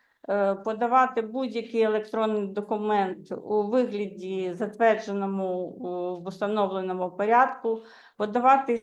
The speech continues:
сервісні документи, надсилати листи в електронному вигляді, е, подавати запити на отримання,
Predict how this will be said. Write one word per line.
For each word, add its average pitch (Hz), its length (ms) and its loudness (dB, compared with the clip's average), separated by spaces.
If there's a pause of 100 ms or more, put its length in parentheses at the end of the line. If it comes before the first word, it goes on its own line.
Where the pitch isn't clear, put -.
сервісні 247 680 0
документи, 208 1000 -2
надсилати 214 1120 0
листи 202 460 -4
в 262 80 -2
електронному 226 880 0
вигляді, 196 760 -4 (440)
е, 185 260 2
подавати 226 760 2
запити 247 520 0
на 233 240 0
отримання, 220 960 -2